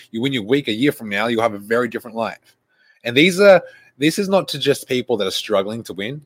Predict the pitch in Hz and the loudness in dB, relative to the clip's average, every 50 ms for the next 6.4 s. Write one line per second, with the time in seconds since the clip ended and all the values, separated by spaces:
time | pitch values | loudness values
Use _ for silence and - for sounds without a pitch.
0 | _ - 131 127 - 156 160 170 - - - - - - 135 123 123 120 120 110 | _ -4 -4 -4 -4 -4 -4 -4 -6 -6 -8 -14 -10 -8 -8 -8 -6 -6 -6 -8
1 | 98 _ _ _ _ _ _ _ 110 110 107 101 92 113 110 - - - - 110 | -8 _ _ _ _ _ _ _ -2 -2 -2 -2 -4 -6 -6 -6 -6 -4 -2 -2
2 | 104 101 110 104 104 104 - - 104 101 95 95 90 - 107 98 90 - 95 101 | -2 0 -2 -4 -6 -6 -10 -8 -4 -2 -2 -2 -2 -4 -4 -4 -2 0 0 0
3 | 113 - - _ _ _ _ _ _ _ - 127 123 160 151 - 175 175 185 180 | 0 -2 -6 _ _ _ _ _ _ _ -2 0 0 0 0 -2 -2 -2 0 0
4 | 185 180 165 156 160 147 127 123 139 131 113 98 98 113 113 98 87 - - 131 | 0 0 2 2 2 4 4 2 0 0 -2 -2 -2 -2 -2 -2 -6 -12 -14 0
5 | 120 165 190 208 208 214 185 196 190 147 123 - 151 143 - - - 135 - 127 | 4 6 8 8 8 6 4 2 0 0 0 -2 -4 -4 -4 -2 -2 -2 -2 -2
6 | 117 117 113 107 95 85 78 80 | -2 -2 -2 -2 -4 -6 -10 _